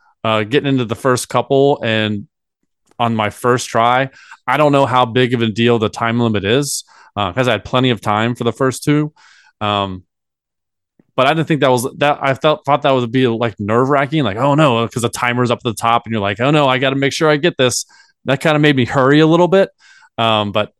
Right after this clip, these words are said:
but yeah, I think this was, this was really, really fun. Uh, I, I would, I, for the first two levels, I'd give this game a seven out of ten so far.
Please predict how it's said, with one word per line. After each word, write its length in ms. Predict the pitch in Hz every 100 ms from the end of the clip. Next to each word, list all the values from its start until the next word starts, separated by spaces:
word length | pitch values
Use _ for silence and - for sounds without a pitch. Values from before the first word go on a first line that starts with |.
| _
but 100 | 139
yeah, 180 | 196 220
I 60 | 120
think 200 | - 151
this 160 | 160 -
was, 360 | 156 147 135
this 180 | 127 156
was 120 | 196 120
really, 200 | 123 135
really 180 | 143 143
fun. 340 | 208 123 87 _ 110
Uh, 40 |
I, 240 | 107 107 127
I 200 | 147 147
would, 200 | 147 135
I, 260 | 131 -
for 140 | - 131
the 80 |
first 280 | 117 151 147
two 100 | 160
levels, 280 | 151 180 185
I'd 180 | 123 117
give 120 | 131
this 180 | 127 -
game 180 | 135 123
a 40 |
seven 220 | 127 123 123
out 80 |
of 60 | 123
ten 180 | 139 135
so 120 | 98
far. 260 | - 92